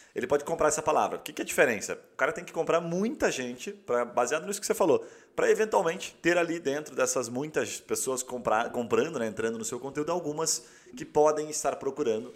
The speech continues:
certo? Que a intenção dela, na verdade, que na verdade era um cliente, era uma pessoa que tem ali, sei lá, alguns imóveis ou tá pensando em fazer isso,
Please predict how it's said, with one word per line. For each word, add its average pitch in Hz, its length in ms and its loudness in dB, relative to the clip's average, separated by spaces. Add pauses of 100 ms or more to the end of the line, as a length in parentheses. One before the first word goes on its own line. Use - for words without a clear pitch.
certo? - 360 0
Que - 80 -6
a 113 40 -2
intenção 127 460 -2
dela, 131 240 2
na 123 80 -4
verdade, 107 300 -2
que - 80 -8
na 107 60 -6
verdade 107 240 -2
era - 20 -2
um 117 80 -10
cliente, 120 480 -6 (320)
era 95 120 -2
uma 101 80 2
pessoa 113 280 0
que 123 120 -12
tem 127 260 0
ali, 110 180 -4
sei 107 140 -2
lá, 107 60 2
alguns 101 260 -2
imóveis 101 460 -4
ou 95 40 -8
tá 95 80 -4
pensando 104 360 -10
em - 20 -14
fazer 131 240 -8
isso, 135 260 -14